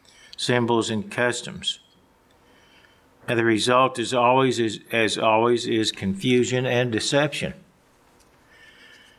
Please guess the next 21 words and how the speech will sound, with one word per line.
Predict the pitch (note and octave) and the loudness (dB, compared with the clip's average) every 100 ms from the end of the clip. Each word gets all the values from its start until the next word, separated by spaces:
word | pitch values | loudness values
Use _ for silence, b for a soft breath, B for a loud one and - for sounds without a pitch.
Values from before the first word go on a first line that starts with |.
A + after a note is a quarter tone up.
| - | -2
However, | C#3 C3+ D#3 F#3 C#3+ C3 A2+ - _ _ _ | 2 4 6 4 4 2 0 -12 _ _ _
one | C3 C3 D3+ D3+ | 0 2 2 0
does | B2+ B2 | -2 0
not | C3+ C3+ A#2 | 0 0 2
have | C3+ C3+ | 0 0
to | A#2 | -8
profess | - A2+ - B2 A#2+ | -8 -6 0 0 0
Christianity | - C3+ A#2+ - A2+ B2+ C#3+ C3+ A2+ | -2 0 0 0 0 2 0 0 -2
to | G#2 | -2
be | G#2 A2 | 0 0
a | G#2 | 2
Mason | A2+ D3+ C#3 - - _ _ _ _ B B B B B B B B B - | 0 0 -2 -4 -10 _ _ _ _ B B B B B B B B B -2
or | A#2+ A#2+ | 2 2
any | C#3+ D3 F3 | 0 0 -2
particular | E3 - C3+ G#2 A2 G#2 | -4 -4 -2 0 0 0
religion. | G2+ G2 G2+ G2+ G#2+ C3+ - _ _ _ _ _ B B B B B - | 2 2 2 0 0 -2 -4 _ _ _ _ _ B B B B B -4
Masons | B2+ C#3 C3+ C#3+ B2+ | 0 0 -2 -4 0
accept | B2 A#2+ - C3 B2+ | -2 -2 0 0 0
into | C3 A#2+ B2 | -4 0 0
their | A#2+ A2 | 2 0
cult | - B2 C3 C3+ | 0 4 4 2